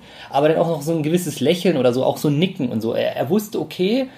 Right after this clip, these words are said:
ich kann ihn wohin bringen. Also er ist mir dann auch wirklich gefolgt. <laughs>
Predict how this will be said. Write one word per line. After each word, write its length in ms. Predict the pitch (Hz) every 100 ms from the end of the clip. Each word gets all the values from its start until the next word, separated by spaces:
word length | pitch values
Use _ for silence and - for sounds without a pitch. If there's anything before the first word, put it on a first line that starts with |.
| - - - -
ich 160 | 160
kann 180 | - 175
ihn 120 | 180
wohin 280 | 165 156 202
bringen. 160 | 156 113
Also 200 | 113 135
er 100 | -
ist 240 | - -
mir 80 | 151
dann 160 | 143 -
auch 140 | 123
wirklich 260 | 151 147 -
gefolgt. 540 | - - 170 285
<laughs> 40 | -